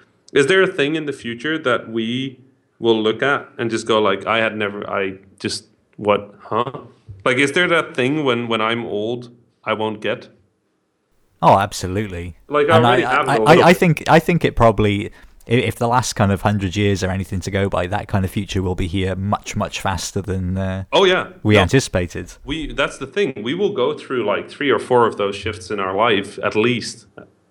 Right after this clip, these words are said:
Speaker 1: Like, I went through four of those shifts in my life already. Like, I remember the internet not being a thing. I remember cell phones not being a thing. I remember the app store not being a thing.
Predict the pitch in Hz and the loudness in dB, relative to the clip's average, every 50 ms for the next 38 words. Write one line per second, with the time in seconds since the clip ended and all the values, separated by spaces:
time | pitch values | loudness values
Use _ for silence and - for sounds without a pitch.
0 | _ _ _ _ - 113 104 98 104 - - - - - 120 147 160 170 170 170 | _ _ _ _ -2 0 0 -2 -4 -10 -14 -8 -2 0 2 2 2 2 0 0
1 | 170 - 135 117 - - 120 110 107 107 107 - 107 101 - - 113 104 - - | -4 -6 -8 -8 -6 -4 -2 -2 -2 -2 -4 -4 -6 -6 -6 -6 -8 -8 -8 -10
2 | - 107 107 101 98 98 98 101 101 95 95 107 123 135 131 104 101 101 98 98 | -10 -6 -4 -4 -2 0 0 0 0 -2 0 2 2 4 4 4 2 0 0 0
3 | 117 117 117 113 117 117 120 113 110 110 104 107 104 104 117 139 143 160 135 120 | 0 0 0 2 0 0 2 2 2 2 2 0 0 0 0 -2 -2 -2 -2 -2
4 | 101 101 104 104 104 107 104 101 104 101 98 - 107 104 101 101 104 107 107 107 | 0 -2 -2 -2 -2 -2 -4 -2 -4 -4 -4 -4 -4 -4 -2 0 0 0 0 0
5 | 107 104 101 - - 127 135 143 - 143 127 113 - - 110 101 98 107 104 104 | 0 -2 -2 0 2 2 2 2 2 0 -2 -2 -2 -2 -2 -2 -2 -2 -4 -2
6 | 104 101 101 - - 104 101 104 104 - - - - _ _ _ _ _ - 117 | -4 -4 -4 -2 -2 -2 -2 -4 -6 -10 -16 -20 -20 _ _ _ _ _ 0 2
7 | 113 110 104 110 104 - 117 123 143 147 - - - 151 135 127 113 92 87 104 | 2 4 2 2 2 2 0 0 0 -2 -2 -2 0 0 2 2 0 -2 -2 -4
8 | 101 101 98 95 98 - 107 101 98 98 101 101 | -4 -4 -4 -6 -6 -6 -8 -8 -8 -8 -10 -14